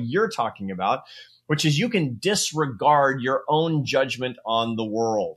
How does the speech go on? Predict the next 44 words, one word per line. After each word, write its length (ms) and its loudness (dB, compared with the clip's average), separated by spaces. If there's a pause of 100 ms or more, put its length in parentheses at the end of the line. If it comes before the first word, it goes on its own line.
(120)
And 120 0
this 160 4
is 140 2
a 60 0
cri-, 260 -4
this 140 -2
is 100 -6
critically 400 -10
important. 360 -14
Look, 140 -6
people 240 -2
are 100 6
walking 480 4
through 120 0
the 80 2
world 280 4
saying, 260 2 (360)
"This 260 4
is 140 2
bad, 540 6
this 220 0
is 160 -4
good, 440 4
this 200 2
is 120 -2
bad, 340 0
I'm 360 2
bad, 520 2
I'm 220 0
not 300 -4
lovable, 560 2
you're 500 0
not 300 0
interesting, 720 -2 (240)
the 80 -4
traffic 480 0
is 120 -6
crummy, 600 0
the, 240 -2 (260)
the, 200 2
the 100 -2
coffee 480 -2
is 140 -2
bitter." 600 4